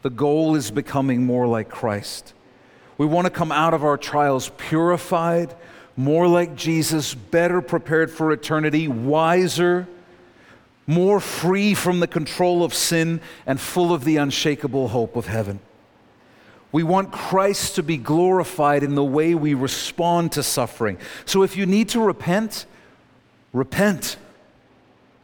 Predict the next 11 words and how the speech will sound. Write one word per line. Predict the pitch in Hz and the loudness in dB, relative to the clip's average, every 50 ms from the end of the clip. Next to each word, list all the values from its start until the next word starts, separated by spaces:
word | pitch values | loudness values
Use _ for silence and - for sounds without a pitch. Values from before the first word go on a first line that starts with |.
| _ _ _ _ _ _ _ _ _ _ _ - | _ _ _ _ _ _ _ _ _ _ _ -2
If | 156 160 - | -2 -2 0
you | 160 175 175 | 0 0 2
need | 175 185 202 208 - | 4 4 2 2 0
to | 196 | 0
become | 156 175 - - 185 180 185 | -2 -2 -2 0 0 0 0
wise, | 180 175 185 185 196 202 208 202 185 139 - - - - - - - - - - _ _ _ _ _ _ _ _ _ _ _ _ _ _ _ - | 0 0 0 2 2 2 2 2 2 2 0 -2 -2 -4 -6 -8 -12 -18 -20 -20 _ _ _ _ _ _ _ _ _ _ _ _ _ _ _ -2
ask | 147 160 170 160 - - | 0 0 0 0 0 -2
the | 185 160 | -2 0
Lord | 160 156 160 151 | 0 0 0 -2
for | - - 160 | -2 -2 -2
wisdom | 147 143 151 156 147 - - 139 131 123 | 0 2 0 0 -2 -2 -2 -2 -2 -2